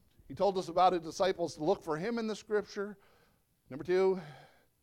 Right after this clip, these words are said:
Jesus then shows John in the scriptures. Keep going. Matthew chapter eleven, verse ten. This is what we were just reading. "For this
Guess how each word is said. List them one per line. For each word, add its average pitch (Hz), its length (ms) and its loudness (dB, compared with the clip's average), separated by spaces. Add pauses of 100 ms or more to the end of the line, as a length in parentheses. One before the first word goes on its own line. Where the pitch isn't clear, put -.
(260)
Jesus 190 420 0
then 196 480 0
shows 170 600 4 (120)
John 214 480 -2 (240)
in 131 140 -6
the 120 100 -6
scriptures. - 680 -14 (540)
Keep 156 240 -4
going. 95 220 -4 (1080)
Matthew 180 380 -6
chapter 180 440 0
eleven, 143 300 2
verse 147 280 -2
ten. 104 340 -12 (180)
This 127 140 -8
is - 60 -12
what 127 220 -8
we 123 100 -8
were 117 100 -10
just 139 260 -10
reading. 113 400 -10 (680)
"For 151 180 2
this 233 480 4